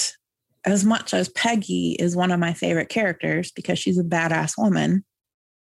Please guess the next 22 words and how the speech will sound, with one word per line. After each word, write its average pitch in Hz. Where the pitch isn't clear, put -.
I 226
still 311
would 285
have 214
liked 175
him 185
to 180
stay 170
with 170
Bucky 185
'cause 208
Bucky -
has 277
so 240
many 240
emotions. 226
And 175
Bucky 196
really 185
needed 175
Steve's -
friendship -